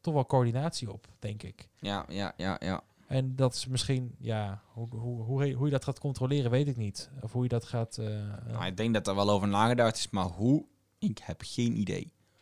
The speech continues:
Speaker 1: Nou ja, ehm,
Speaker 2: Er is
Speaker 1: misschien,
Speaker 2: wel een, ja.
Speaker 1: misschien door de,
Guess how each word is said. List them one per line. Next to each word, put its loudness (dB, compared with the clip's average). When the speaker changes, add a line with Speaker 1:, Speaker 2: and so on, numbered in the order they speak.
Speaker 1:
Nou 2
ja, 4
ehm, -4
Speaker 2:
Er 2
is 2
Speaker 1:
misschien, 4
Speaker 2:
wel 6
een, -2
ja. 4
Speaker 1:
misschien 0
door 6
de, 6